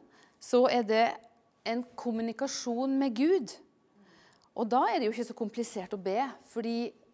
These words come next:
å kommunisere med Gud, det er jo egentlig veldig fantastisk. Det åpner opp en helt ny verden for oss. Jeg vil lese to bibelvers til begynnelsen her,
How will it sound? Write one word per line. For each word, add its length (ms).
å 80
kommunisere 680
med 180
Gud, 420
det 160
er 120
jo 100
egentlig 400
veldig 200
fantastisk. 760
Det 100
åpner 460
opp 160
en 180
helt 340
ny 140
verden 340
for 140
oss. 340
Jeg 160
vil 160
lese 320
to 320
bibelvers 880
til 100
begynnelsen 540
her, 300